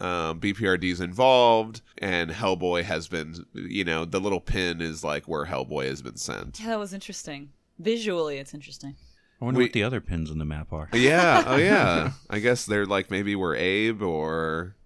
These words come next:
Speaker 3: Other,
Speaker 1: um,
Speaker 3: other agents
Speaker 1: other
Speaker 3: are
Speaker 1: agents, yeah.
Speaker 3: Yeah.
Speaker 2: Little, well, I guess those are ongoing investigations,
Speaker 1: Yeah.
Speaker 2: maybe? I don't know.
Speaker 1: Maybe. Maybe Broom is at one of those.
Speaker 2: Mm.
Speaker 1: We cut to a scene. It's like a kind of a sacrificial scene. There's hooded people holding candles around an altar, and a woman is in a robe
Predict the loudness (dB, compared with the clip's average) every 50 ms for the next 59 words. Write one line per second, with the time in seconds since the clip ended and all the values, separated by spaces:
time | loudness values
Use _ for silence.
0 | _ _ _ _ _ _ _ _ _ _ _ -8 -4 -4 -2 -2 -2 -2 -2 -2
1 | -2 -4 -4 -4 -6 -8 -8 -8 -8 -6 -6 -4 -2 -2 0 0 0 -2 -4 -4
2 | -8 -8 -8 -8 -8 -6 -6 -6 -6 -6 -6 -8 -6 -4 -4 -4 -4 -4 -6 -10
3 | -16 -20 -20 _ -8 -6 -4 -4 -4 -6 -10 -10 -10 -10 -6 -6 -6 -6 -6 -6
4 | -6 -6 -4 -4 -4 -4 -4 -6 -6 -6 -6 -10 -8 -10 -10 -8 -8 -10 -8 -6
5 | -4 -2 -2 -2 -2 -4 -4 -8 _ _ _ -14 -12 -12 -10 -10 -4 -2 0 0
6 | 2 2 2 0 0 -4 -8 _ _ _ _ _ _ _ 2 6 6 6 4 4
7 | 2 2 2 2 0 -2 -2 -2 -4 -4 -4 -4 -4 -4 -6 -6 -8 -8 -8 -8
8 | -10 -10 -12 -16 _ _ _ _ -6 -6 -6 -6 -8 -12 -16 _ _ _ _ _
9 | 0 0 0 2 0 0 2 2 2 2 0 -6 -2 0 2 2 4 2 2 2
10 | 0 0 0 0 -2 0 0 0 0 0 -2 0 0 2 2 2 2 2 0 0
11 | 0 -2 0 2 2 2 2 0 -2 -4 -4 -2 -2 0 0 -2 -2 2 2 2
12 | 2 0 -4 -4 -2 -2 -2 -2 -2 -4 -4 -4 -4 -2 -2 -2 0 -2 -2 0
13 | 0 2 0 0 0 0 0 0 0 -2 -4 -6 -6 -6 -2 -2 -2 -2 0 0
14 | 0 0 0 0 -2 -2 -4 -2 -2 0 0 0 -2 -2 -2 -2 -2 0 0 -2
15 | -2 -2 0 0 0 0 0 -2 0 0 2 2 0 0 -2 -2 0 0 0 0
16 | 0 0 0 0 0 0 -2 -4 -6 -8 -6 -4 -2 -2 0 2 2 4 4 4
17 | 4 2 0 -2